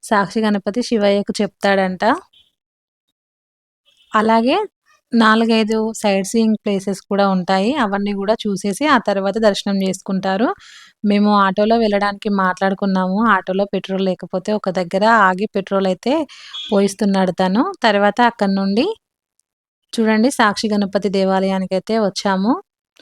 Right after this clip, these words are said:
ఇక్కడ ఒక నల్ల పెట్టేసి ఉందండి. వచ్చిన వాళ్ళందరూ ముందు కాళ్ళు చేతులు కడుక్కొని, నెత్తి మీద నీళ్ళు చల్లుకొని దర్శనానికైతే వెళ్ళాలి.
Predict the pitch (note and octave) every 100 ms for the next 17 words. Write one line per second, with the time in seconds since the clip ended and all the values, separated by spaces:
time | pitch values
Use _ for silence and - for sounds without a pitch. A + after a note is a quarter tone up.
0 | _ _ - _ _ G3+ G3 A3+ A#3 A#3
1 | A3+ G#3 G#3 G3+ G3+ G#3 G#3+ G#3 G#3+ G3
2 | G3 G3 B3 F#4+ A#3+ - G#3 G#3 G3+ G3
3 | F#3+ A3+ A3+ G3+ G#3 - G3 F#3+ F#3 G3
4 | F#3+ F#3+ - F#3 - G3 A#3 A#3+ - F#3+
5 | F#3+ F#3 F#3 F3+ F#3+ F#3 F#3+ A3 G#4 -
6 | - - - _ G3+ F#3+ - G#3+ F#3+ G3
7 | G#3+ G3+ F#3+ F#3+ F#3+